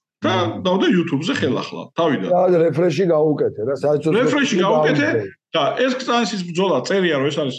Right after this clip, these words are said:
Speaker 1: ფილმ-, ეპიზოდი ფილმიდან ერეკლე მეორე
Speaker 2: და
Speaker 1: და
Speaker 2: დიდი
Speaker 1: ეს
Speaker 2: კარი
Speaker 1: კწანისის
Speaker 2: გახედი.
Speaker 1: ბრძოლა რომ, ხო, და ვეუბნები მაყურებელს, რომ ფილმის სრული ვერსია დევს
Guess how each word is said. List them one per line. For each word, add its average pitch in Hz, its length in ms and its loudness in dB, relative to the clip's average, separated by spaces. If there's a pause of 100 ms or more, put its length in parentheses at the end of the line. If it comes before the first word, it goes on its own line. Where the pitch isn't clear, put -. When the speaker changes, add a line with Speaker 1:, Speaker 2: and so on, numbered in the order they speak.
(160)
Speaker 1:
ფილმ-, 170 480 -6
ეპიზოდი 165 440 -2
ფილმიდან 131 400 0
ერეკლე 123 300 -2
მეორე 127 360 0 (340)
Speaker 2:
და 175 80 -4
Speaker 1:
და 151 200 2
Speaker 2:
დიდი 175 180 2
Speaker 1:
ეს 214 120 2
Speaker 2:
კარი 175 120 2
Speaker 1:
კწანისის 196 280 0
Speaker 2:
გახედი. 160 140 2
Speaker 1:
ბრძოლა 196 280 2
რომ, 135 180 -2 (260)
ხო, 165 220 -2 (380)
და 175 180 -2 (380)
ვეუბნები 190 440 2
მაყურებელს, 160 460 0
რომ 120 140 -6 (560)
ფილმის 196 320 -2
სრული 185 240 0
ვერსია 165 360 0
დევს 185 380 -2